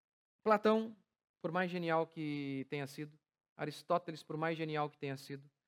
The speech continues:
e todos os outros filósofos, por mais geniais que tenham, que tenham sido, eles eram cegos tateando no escuro. As re-, as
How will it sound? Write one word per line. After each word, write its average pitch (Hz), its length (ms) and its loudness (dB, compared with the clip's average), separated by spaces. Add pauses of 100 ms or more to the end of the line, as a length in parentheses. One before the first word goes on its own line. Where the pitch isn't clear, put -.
(440)
e - 60 -12
todos 208 320 6
os 196 140 0
outros 202 320 0
filósofos, 170 520 4
por - 140 -2
mais 170 180 2
geniais 160 380 0
que 156 100 -12
tenham, 151 400 -6
que 147 80 -8
tenham 139 240 -4
sido, 135 320 -10 (300)
eles 190 320 0
eram 180 220 4
cegos 160 420 0
tateando 151 420 -4
no 139 60 -4
escuro. 131 400 -10 (1400)
As 180 180 4
re-, 208 180 6
as - 320 2